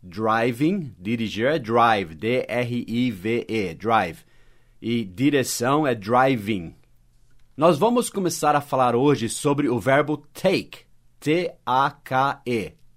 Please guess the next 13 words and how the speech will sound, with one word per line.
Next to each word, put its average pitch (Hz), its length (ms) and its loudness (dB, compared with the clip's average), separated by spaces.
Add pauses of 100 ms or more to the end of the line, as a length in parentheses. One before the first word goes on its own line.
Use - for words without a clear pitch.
take. - 420 -2 (1500)
E 127 100 0
resolvi 185 360 4
falar 185 280 4
sobre 160 260 2
esse 139 180 -4
verbo 127 380 4
porque 123 260 -2
eu 143 60 4
estava 175 340 0
vendo 135 420 0
um 127 280 0
status 123 840 -2